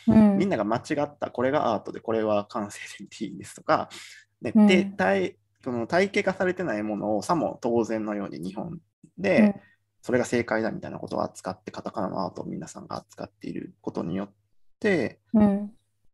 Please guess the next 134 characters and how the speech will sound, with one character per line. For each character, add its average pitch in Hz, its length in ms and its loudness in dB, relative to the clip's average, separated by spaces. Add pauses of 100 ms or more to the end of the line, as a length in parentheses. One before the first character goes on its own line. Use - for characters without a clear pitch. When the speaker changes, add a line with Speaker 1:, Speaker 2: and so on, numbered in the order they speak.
(640)
Speaker 2:
僕 165 220 2
が 302 120 6
苦 - 120 -2
労 127 100 6
し - 80 -2
た - 80 -2
ん - 40 -10
で - 60 -12
す。 - 160 -20
ま 131 60 -2
あ、 - 20 0
簡 120 180 4
単 117 100 4
に 107 40 0
言 107 40 0
う - 40 -6
と 101 80 2
分 - 60 -2
か 107 60 2
り 107 40 0
や - 60 -4
す - 60 -8
い。 226 40 10
Speaker 1:
な 233 140 12
る 240 60 12
ほ 226 100 10
ど。 202 180 6
は 196 180 2
い 196 60 4
は 196 100 4
い。 - 20 6
Speaker 2:
う 101 200 0
ん。 - 40 -
ア - 80 2
メ 160 120 4
リ 165 40 -2
カ 165 120 0
に 156 280 0
初 131 180 0
め 95 100 -4
て - 320 -8
行 - 60 -20
っ - 100 -20
て、 107 200 0
ま 110 140 0
あ、 104 40 0
ド 104 120 0
イ 92 40 -2
ツ - 120 -12
に - 80 -10
来 - 80 -20
て - 80 -14
っ - 20 -12
て - 100 -14
い - 40 -10
う - 20 -10
の - 60 -8
も - 80 -8
あ 87 40 -8
る 92 60 -8
ん 92 40 -10
で 92 60 -12
す - 80 -18
け - 80 -10
ど、 120 260 4 (160)
Speaker 1:
う 233 60 12
ん。 220 80 12
Speaker 2:
西 202 180 6
洋 110 140 8
で 98 80 4
扱 - 280 -2
わ 95 80 2
れ 95 80 -4
て - 100 -4
る 95 100 0
ア 98 60 0
ー 87 80 -2
ト - 100 -20
っ - 20 -18 (120)
て 95 80 -2
い 95 60 0
う 92 40 -2
も 95 140 -4
の 95 140 -4
を、 120 300 2
ま 151 120 4
あ、 - 100 4
Speaker 1:
う - 20 12
ん。 208 220 8 (260)
Speaker 2:
文 185 240 4
化 190 180 0
レ 190 120 4
ベ 170 120 4
ル 107 120 2
で 104 320 0
も 104 120 -2
う - 40 0
身 101 200 -2
に 123 140 -2
つ - 160 -10
い - 60 -8
て - 100 -14
る - 100 -10
人 - 140 -14
た - 100 -20
ち、 - 160 -20
何 101 200 -4
が 104 60 -4
何 101 140 -4
な 104 80 -6
の - 100 -12
か 113 100 -2
な 139 60 2
っ 151 80 -8
て 110 80 -4
い - 20 0
う - 20 -4
の 104 60 -4
を - 20 -4
な 110 100 -2
ん 123 80 -6
と 147 80 2
な 170 100 2
く - 80 -16
肌 - 200 -4
で - 80 -6
分 - 100 -4
か - 120 -12
っ - 40 -16
て - 120 -12
る - 80 -12
人 - 180 -20
た - 60 -20
ち - 180 -20